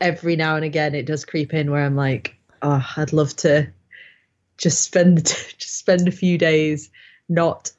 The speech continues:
reading about coronavirus and just being able to, like,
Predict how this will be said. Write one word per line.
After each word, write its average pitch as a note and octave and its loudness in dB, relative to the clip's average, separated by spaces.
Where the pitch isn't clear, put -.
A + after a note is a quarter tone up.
reading E3 0
about D#3 2
coronavirus D3+ 2
and D3 -2
just - 0
being F3 6
able E3 4
to, - 0
like, D3+ 0